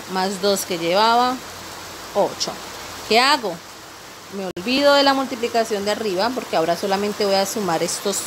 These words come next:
productos, estos resultados. Y vamos a hacer la suma. Recuerden, unidades, decenas, centenas, unidades de mil, así en ese orden se suma.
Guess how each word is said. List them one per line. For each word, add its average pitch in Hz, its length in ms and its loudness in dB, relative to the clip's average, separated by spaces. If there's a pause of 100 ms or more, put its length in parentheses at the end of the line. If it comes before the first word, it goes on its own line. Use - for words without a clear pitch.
(720)
productos, 262 680 4
estos 208 280 -4
resultados. 196 800 -4 (880)
Y 262 200 6
vamos 202 300 4
a 214 40 -2
hacer 202 200 -2
la 175 140 0
suma. 233 400 -4 (640)
Recuerden, 208 580 4 (640)
unidades, 196 800 2
decenas, 190 640 -2
centenas, 190 800 -2
unidades 170 400 2
de 175 120 2
mil, 240 240 6
así 202 300 2
en 196 120 2
ese 190 220 4
orden 180 320 4
se 247 240 0
suma. 147 340 -2